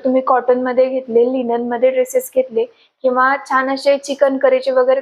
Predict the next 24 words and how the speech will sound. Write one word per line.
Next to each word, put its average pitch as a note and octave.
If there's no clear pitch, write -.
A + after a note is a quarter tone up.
थोडेसे C#4
ब्रँडेड B3
कपडे B3+
घेतले B3+
ना, G#3+
एकतर A#3+
ते C4+
टिकतात, C4+
लुक C4+
पण D#4
खूप E4+
सुंदर C4+
देतात C4+
आणि B3
त्यासोबतच B3+
त्यांना B3+
फार A#3+
असं B3+
फिटिंगचे B3+
वगैरे A#3+
प्रॉब्लेम A3+
पण C#4
येत C4
नाहीत A3